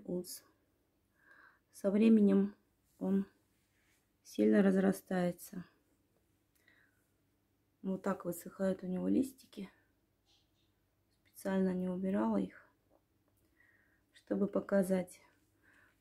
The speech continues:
Вот ус у него померила я. Он метр двадцать в длину.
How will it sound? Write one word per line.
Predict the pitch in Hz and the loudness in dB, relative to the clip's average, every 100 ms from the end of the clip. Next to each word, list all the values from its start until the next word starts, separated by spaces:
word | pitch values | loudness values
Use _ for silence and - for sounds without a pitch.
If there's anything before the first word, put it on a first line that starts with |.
| _ _ _ _ _ - - - - - - | _ _ _ _ _ -20 -20 -12 -12 -12 -6
Вот | 202 196 190 - - | 4 4 4 -4 -6
ус | 226 233 240 | -6 -2 2
у | |
него | 220 190 190 | 4 4 0
померила | 208 196 202 190 185 180 | 0 2 4 2 2 0
я. | 180 - - _ _ _ _ _ _ _ _ _ | 0 -4 -12 _ _ _ _ _ _ _ _ _
Он | - 196 208 | -4 2 4
метр | 208 202 196 | 4 0 -2
двадцать | 180 180 180 175 - - _ _ _ _ _ _ _ _ _ _ _ _ _ _ 185 | -2 0 -2 -6 -18 -20 _ _ _ _ _ _ _ _ _ _ _ _ _ _ -10
в | |
длину. | 175 185 185 180 180 | -6 -2 0 0 -2